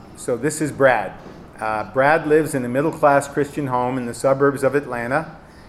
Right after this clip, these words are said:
He's twelve years old and has an eight-year-old sister.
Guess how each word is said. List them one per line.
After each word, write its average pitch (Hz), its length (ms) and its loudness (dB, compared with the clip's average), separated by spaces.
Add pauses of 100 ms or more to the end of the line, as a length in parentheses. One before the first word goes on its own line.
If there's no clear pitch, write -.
(140)
He's 123 140 -8
twelve 151 320 4
years 156 220 0
old 139 300 6
and 117 120 -6
has 120 200 -4
an 120 100 -6
eight-year-old 135 480 0
sister. 120 440 -8